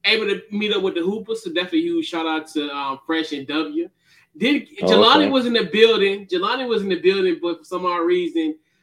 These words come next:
Speaker 1: uh, we didn't connect, but it's all good. But yeah, we, you know, we
Speaker 2: Mm-hmm.
Speaker 1: linked up with them, and, uh, great,
Speaker 2: Right.
Speaker 1: you know, it was cool. Then obviously it's, um, Sunday the game. Um, you know, that was, that was cool. You know,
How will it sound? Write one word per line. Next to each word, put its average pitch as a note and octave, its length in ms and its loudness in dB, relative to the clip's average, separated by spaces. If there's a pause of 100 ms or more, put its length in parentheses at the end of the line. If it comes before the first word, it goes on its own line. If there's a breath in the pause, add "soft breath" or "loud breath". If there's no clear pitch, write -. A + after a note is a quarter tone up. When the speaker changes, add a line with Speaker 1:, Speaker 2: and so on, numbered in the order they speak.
(160)
Speaker 1:
uh, D3+ 300 -4
we E3 140 8
didn't D#3+ 260 2
connect, D#3 420 -2
but D3+ 140 -2
it's D#3 140 -2
all D3+ 240 -6
good. D3+ 420 -2
But C#3+ 160 -10
yeah, E3+ 220 0
we, E3 240 -2
you F#3+ 180 -4
know, G#3+ 140 2
we G#3 80 2
Speaker 2:
Mm-hmm. F#3 100 -4
Speaker 1:
linked E3+ 220 -2
up D#3 160 -6
with D#3 120 -6
them, E3+ 360 -2
and, D3 160 -6
uh, C#3+ 320 -8 (440)
great, E3+ 280 -2
Speaker 2:
Right. - 100 -20
Speaker 1:
you G#3+ 80 -8
know, D3 240 -6
it G3+ 100 -8
was F#3+ 140 -10
cool. F#3 480 4
Then E3 240 4
obviously D#3+ 380 -2
it's, - 340 -4
um, C#3 480 -6 (140)
Sunday E3+ 480 0
the D3 80 0
game. D#3+ 580 0 (540)
Um, B2+ 440 -10
you D#3+ 120 0
know, C#3 180 -4
that D#3+ 100 -2
was, D#3 220 -6
that E3 180 -2
was D3+ 140 -10
cool. B2 540 -10
You C3+ 100 -14
know, B2 280 -12